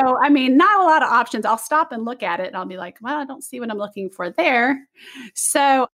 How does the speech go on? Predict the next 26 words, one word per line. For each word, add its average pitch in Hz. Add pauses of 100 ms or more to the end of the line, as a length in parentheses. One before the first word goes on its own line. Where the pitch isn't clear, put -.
with 285
the 311
membership 320
to 277
Thrive 240
Market, 277
we 240
now 277
have 226
access 202
to -
the 220
quality 214
foods 196
and 196
clean 233
products 190
that 196
we 202
desire 185
in 214
order 190
to 233
support 190
our 208
healthiest, 185